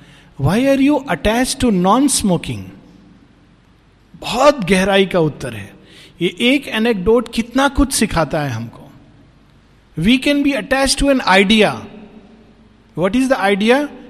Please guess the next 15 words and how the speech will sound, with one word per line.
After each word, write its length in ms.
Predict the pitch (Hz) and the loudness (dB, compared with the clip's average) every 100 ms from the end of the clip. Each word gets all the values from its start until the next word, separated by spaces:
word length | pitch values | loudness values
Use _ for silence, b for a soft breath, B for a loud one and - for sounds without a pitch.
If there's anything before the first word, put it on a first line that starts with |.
| - | -6
कि 320 | 226 269 285 - - - - | 0 2 0 -6 -20 -20 -8
if 100 | 214 | -6
somebody 460 | 202 202 202 214 233 | -2 -2 0 0 0
is 140 | - | -2
smoking, 440 | 196 196 233 277 320 - - - - - - | -4 -4 -2 -4 -4 -12 -20 -20 -20 -14 -2
he 180 | 214 220 | 0 2
is 120 | 196 | 2
attached। 420 | 180 170 196 202 - - | 2 2 0 -2 -12 -10
If 80 | 180 | -6
somebody 440 | 175 190 190 202 220 | -4 -2 -2 -2 -2
is 140 | - | -2
smoking, 300 | 190 190 214 | -4 -2 -2
he 200 | 185 180 | 0 -2
is 120 | 139 | -2
bad। 300 | 160 156 185 | -2 0 0